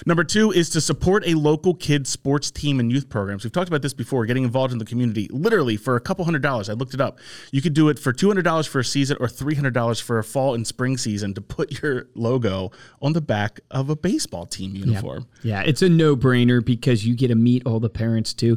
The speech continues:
Speaker 1: Yep.
Speaker 2: And if you're smart, maybe go to some of the games and have, like, Gatorade or
Speaker 1: Yeah.
Speaker 2: water
Speaker 1: Yeah,
Speaker 2: or something like
Speaker 1: giveaways,
Speaker 2: that.
Speaker 1: yeah.
Speaker 2: You know, s-,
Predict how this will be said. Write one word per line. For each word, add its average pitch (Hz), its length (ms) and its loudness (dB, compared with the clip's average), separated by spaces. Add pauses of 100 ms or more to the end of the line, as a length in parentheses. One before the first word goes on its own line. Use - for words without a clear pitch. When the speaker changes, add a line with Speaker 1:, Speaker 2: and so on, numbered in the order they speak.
(140)
Speaker 1:
Yep. 101 120 -2
Speaker 2:
And 139 100 4
if 127 120 -2
you're 131 100 2
smart, 127 520 2
maybe 123 280 4
go 120 360 4
to 117 420 0
some 127 220 0
of 123 60 2
the 123 60 0
games 117 480 2
and 110 100 2
have, 113 280 0
like, 104 200 -4
Gatorade 107 680 -4
or - 40 -6
Speaker 1:
Yeah. 123 280 0
Speaker 2:
water 113 240 0
Speaker 1:
Yeah, 120 80 2
Speaker 2:
or 127 100 0
something 117 240 -2
like 92 140 0
Speaker 1:
giveaways, 185 40 -12
Speaker 2:
that. 110 160 0
Speaker 1:
yeah. 120 120 0
Speaker 2:
You 117 80 0
know, 113 60 2
s-, - 180 -4